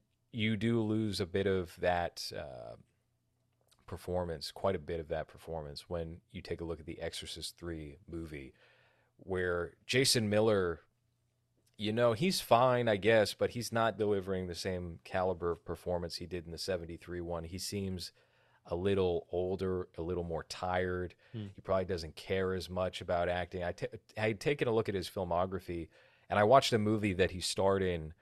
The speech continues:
Speaker 1: called The Nickel Ride, and he's very good in The Nickel Ride. And that was a year or two after The Exorcist came out. He took that movie, which has never been released on D V D or Blu-ray, I'm fairly certain, up until recently,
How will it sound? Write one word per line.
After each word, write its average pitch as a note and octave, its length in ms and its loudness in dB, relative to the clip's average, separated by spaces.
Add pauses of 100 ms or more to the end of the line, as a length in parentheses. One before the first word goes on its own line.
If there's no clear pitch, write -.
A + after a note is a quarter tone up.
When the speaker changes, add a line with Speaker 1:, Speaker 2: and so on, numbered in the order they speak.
(220)
Speaker 1:
called G2+ 220 4
The F2 60 -2
Nickel F#2 420 2
Ride, D2 580 -4
and F2+ 100 -10
he's G#2+ 160 -2
very A2+ 300 4
good G2 240 2
in E2+ 80 -8
The E2 40 -2
Nickel F2 380 -2
Ride. C2 420 -12 (400)
And F#2 80 0
that G#2+ 120 4
was G2 120 -2
a F#2+ 80 -6 (140)
year G#2+ 240 2
or G#2 60 0
two G2+ 260 -2
after F2 560 0
The F2+ 100 -2
Exorcist - 460 -6
came E2 220 -6
out. D2+ 260 -6
He G#2 320 -4
took - 300 -10
that B2 200 6
movie, F#2 420 -2 (280)
which G#2+ 200 -6
has F2 160 -8 (300)
never A#2 320 2
been G#2+ 240 2
released G2+ 380 -2
on F2 140 -2
D F#2 180 -6
V F2+ 140 -6
D F2 200 -6
or D#2+ 80 -4
Blu-ray, F2 500 0
I'm D#2+ 120 -4 (220)
fairly F#2 240 -2
certain, F2 360 -8
up - 200 -8
until F#2 300 -8
recently, D#2+ 580 -8